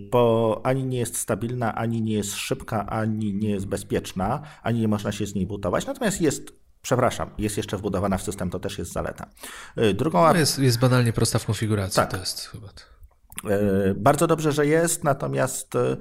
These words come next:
Speaker 1: warto, warto mieć coś poza nią. E, drugą aplikacją, która, e, która robi jakby to samo, e, natomiast ma nieco mniej funkcji, jest, e, ładnie, ładnie brzmiąca w języku polskim aplikacja Super Duper.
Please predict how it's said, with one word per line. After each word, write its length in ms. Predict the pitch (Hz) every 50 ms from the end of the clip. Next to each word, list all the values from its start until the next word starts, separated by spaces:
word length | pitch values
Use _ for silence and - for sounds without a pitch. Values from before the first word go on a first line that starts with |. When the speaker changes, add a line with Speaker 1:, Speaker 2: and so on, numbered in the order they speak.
| - - - - - - - - - - - - 117 110
Speaker 1:
warto, 640 | 107 104 - - 139 131 135 139 - 127 123 123 117
warto 280 | 113 127 113 117 - 110
mieć 220 | 110 107 104 -
coś 160 | - 110 -
poza 280 | - 101 92 - 82 80
nią. 280 | 78 73 64 65 - - - - - - - - -
E, 240 | - 107 107 104 98
drugą 260 | 123 147 165 160 151
aplikacją, 560 | 139 131 - 135 127 - 127 - - 127 120
która, 440 | - - - - 110 107 104 101 -
e, 200 | - 104 104 104
która 240 | - - 117 113 110
robi 200 | 120 110 117 117
jakby 240 | 110 107 107 113
to 140 | 107 - 113
samo, 500 | - - 123 113 104 98 95 90 85 - -
e, 280 | 101 101 101 98 98
natomiast 360 | 104 101 95 101 113 107 -
ma 80 | - 113
nieco 240 | 113 113 104 - 104
mniej 220 | 104 107 104 95
funkcji, 460 | 98 - 101 95 92 - - - 92
jest, 420 | 92 90 87 - - - - - -
e, 180 | 98 90 90 98 98 - - - - - - - - 101 98 95 92 90 90 92 90 87 - - -
ładnie, 500 | 120 117 113 98 101 - 98 87 - 104
ładnie 440 | 104 98 98 104 98 92 90 90
brzmiąca 440 | 87 90 - 117 107 95 98 101 92
w 120 | 90 - -
języku 440 | 98 92 92 92 95 101 101 104
polskim 300 | 101 104 98 98 - 110
aplikacja 440 | 104 101 104 113 - 104 - - 101
Super 380 | - - - - - 110 98 95
Duper. 400 | 101 113 113 - 170 190 226